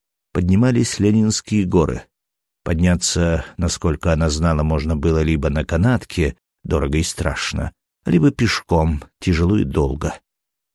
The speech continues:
До смотровой в гору было пилить и пилить. Разумеется, они пошли пешком. По словам Рыжего, трудности придуманы для того, чтобы их преодолевать.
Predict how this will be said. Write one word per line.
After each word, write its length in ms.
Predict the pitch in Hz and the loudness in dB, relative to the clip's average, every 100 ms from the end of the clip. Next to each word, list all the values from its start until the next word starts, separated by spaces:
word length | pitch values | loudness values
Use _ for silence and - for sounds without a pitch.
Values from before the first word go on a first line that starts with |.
| - | -2
До 120 | 139 | -2
смотровой 520 | - 156 147 143 151 | 2 2 2 4 4
в 80 | 113 | 4
гору 280 | 113 139 131 | 4 4 4
было 340 | 107 127 120 | 4 4 4
пилить 460 | 104 107 104 101 - | 2 0 0 0 -4
и 40 | |
пилить. 520 | 90 92 76 - - _ _ _ _ _ _ - | 0 0 0 -4 -14 _ _ _ _ _ _ -4
Разумеется, 800 | 87 85 80 82 73 - 87 87 98 | 0 2 2 2 2 0 0 0 0
они 180 | 82 | -2
пошли 320 | 76 76 - - | 0 -2 -2 -2
пешком. 560 | 85 - 143 87 76 - _ _ _ - | -2 0 2 2 -2 -10 _ _ _ -4
По 60 | |
словам 460 | 87 90 82 82 76 | -4 0 2 2 2
Рыжего, 440 | 85 80 90 101 | 2 2 2 0
трудности 580 | - 87 71 82 - - | 0 0 2 0 -2 -4
придуманы 560 | 78 85 76 78 80 80 | -2 -2 0 0 0 0
для 220 | 80 82 | 0 0
того, 260 | 85 80 80 | 2 2 0
чтобы 320 | - 76 85 | -2 0 0
их 340 | 80 78 - - | 0 -2 -6 -2
преодолевать. 960 | 85 82 80 92 113 127 87 - - | 2 2 2 2 2 2 0 -6 -14